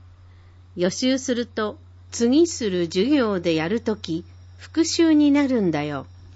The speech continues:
と言ってくれて、予習することは大切だと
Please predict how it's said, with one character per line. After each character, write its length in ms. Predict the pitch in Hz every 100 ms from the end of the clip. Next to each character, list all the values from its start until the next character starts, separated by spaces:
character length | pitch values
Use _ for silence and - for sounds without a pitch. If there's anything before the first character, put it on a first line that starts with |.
| - - - - - - - - - - - - -
と 100 | 320
言 120 | 269
っ 20 | 220
て 220 | - 214
く 140 | 220
れ 120 | 196
て、 260 | 190 185 180 - - - - - - - - -
予 140 | 175
習 240 | - 262 262
す 160 | 254
る 100 | 240
こ 140 | 240 233
と 140 | 220
は 180 | 175 165 - -
大 240 | 202 220
切 300 | 254 262 262
だ 140 | 247 247
と 300 | - 160